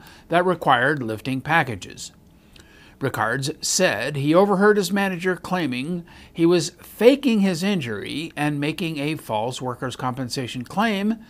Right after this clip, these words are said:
and that his manager wanted to fire him. His manager then said that Rickards should not work as a driver any longer and offered to transfer him to another position within the company. When Rickards refused to sign the paperwork,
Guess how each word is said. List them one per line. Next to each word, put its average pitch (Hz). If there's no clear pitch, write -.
and 156
that 196
his 175
manager 180
wanted 143
to 151
fire 131
him. 104
His 147
manager 175
then 175
said 143
that 147
Rickards 143
should 165
not 208
work 180
as 165
a 160
driver 165
any 160
longer 131
and 143
offered 135
to 151
transfer 208
him 131
to 165
another 113
position 214
within 180
the 180
company. 202
When 165
Rickards 160
refused 135
to 151
sign 156
the 151
paperwork, 143